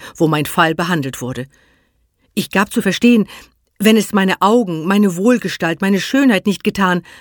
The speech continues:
andere Zaubermittel würde ich nicht kennen. Da es an rechtlichen Gründen zur scharfen Frage gebrach,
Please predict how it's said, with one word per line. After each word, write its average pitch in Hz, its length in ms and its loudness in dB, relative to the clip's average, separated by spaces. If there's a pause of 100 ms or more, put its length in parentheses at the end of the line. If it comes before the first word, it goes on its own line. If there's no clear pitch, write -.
(200)
andere 233 480 2
Zaubermittel 226 840 0
würde 226 220 0
ich - 220 -6
nicht 254 300 -2
kennen. 294 420 -2 (1300)
Da 202 160 2
es - 220 -4
an 214 220 2
rechtlichen 247 640 0
Gründen 202 520 0
zur 160 160 -2
scharfen 180 420 -2
Frage 190 460 -2
gebrach, 196 500 0